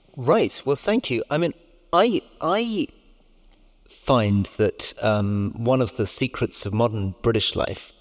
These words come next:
is the sense that it often feels as though there isn't any power anywhere. And so politicians spend a lot of time, I don't know, thinking that journalists have power, and the journalists maybe think the business people have power, and the business people maybe think the politicians have power,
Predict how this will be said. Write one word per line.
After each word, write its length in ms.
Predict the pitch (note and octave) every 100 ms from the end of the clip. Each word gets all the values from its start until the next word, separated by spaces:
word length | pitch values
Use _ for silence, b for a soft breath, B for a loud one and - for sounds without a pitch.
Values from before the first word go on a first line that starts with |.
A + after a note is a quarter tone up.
| _
is 200 | A2 -
the 100 | A#2
sense 420 | - B2+ G#2+ - -
that 200 | A#2 -
it 720 | - _ - _ _ _ C3
often 260 | C3+ B2+
feels 300 | A2+ A#2+ G#2
as 120 | A2 B2
though 120 | A2
there 120 | G#2+
isn't 380 | B2+ - A#2 -
any 200 | G#2+ G2+
power 400 | - A2 G2 G2+
anywhere. 420 | C#3+ C#3+ F2 - - - - _ _ _ _ _ _ _ -
And 380 | G#2+ G#2 G2+ -
so 240 | - B2+
politicians 680 | - D#3 C3+ C3+ - - G#2
spend 220 | - G#2
a 20 |
lot 220 | G2+ G2+ -
of 80 |
time, 480 | - G#2 F#2+ F#2+ F#2 - - _ _ _ _ _ _ -
I 80 | G#2+
don't 100 | F2+
know, 120 | F2
thinking 520 | - B2 G#2+ G#2+ G2
that 340 | F#2+ - - - _ _ _ -
journalists 580 | A#2 C#3 A#2 G2+ F#2+ -
have 240 | A2 F#2+
power, 440 | - G#2 F#2 G2 F#2+
and 100 | G2
the 60 |
journalists 520 | - B2 A2+ G#2 G2+ A2
maybe 260 | G#2 G#2
think 360 | - A2 - -
the 80 | G2
business 400 | A#2+ - G#2+ -
people 320 | A2 - G2
have 240 | G2+ F#2+
power, 320 | - G2+ G2 G2
and 100 | G2
the 60 |
business 320 | F#2 G#2+ G#2+
people 320 | - G#2+ - G2+
maybe 240 | G#2 G2+
think 220 | - -
the 80 | -
politicians 720 | - G2+ - C#3+ - A2 -
have 200 | G#2+ F#2+
power, 300 | - G2 G2